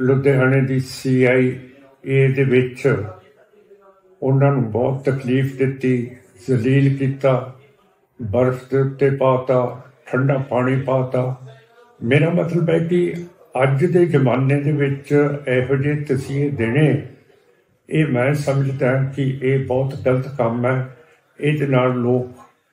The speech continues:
ਭੜਕ ਰਹੇ ਹੈ। ਔਰ ਮੈਂ ਆਪਣੇ ਪਾਰਲੀਮੈਂਟ ਹਲਕੇ ਦੇ ਵਿੱਚ ਅਮਨ ਤੇ ਅਮਾਨ ਰੱਖਣਾ ਚਾਹੁੰਦਾ,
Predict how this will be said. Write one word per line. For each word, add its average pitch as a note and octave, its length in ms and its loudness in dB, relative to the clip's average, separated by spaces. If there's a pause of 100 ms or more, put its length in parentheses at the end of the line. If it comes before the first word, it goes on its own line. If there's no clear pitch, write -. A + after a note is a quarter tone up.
(100)
ਭੜਕ A#2 260 0
ਰਹੇ A2+ 360 2
ਹੈ। F#2 140 -4 (1000)
ਔਰ D3+ 180 0
ਮੈਂ C3 360 4
ਆਪਣੇ D3+ 480 0 (120)
ਪਾਰਲੀਮੈਂਟ C#3 560 0
ਹਲਕੇ A#2+ 340 0
ਦੇ C3+ 140 0
ਵਿੱਚ C3+ 400 0 (1120)
ਅਮਨ D3 440 4
ਤੇ D#3 140 4
ਅਮਾਨ C3 380 2
ਰੱਖਣਾ B2+ 400 0
ਚਾਹੁੰਦਾ, C#3 360 2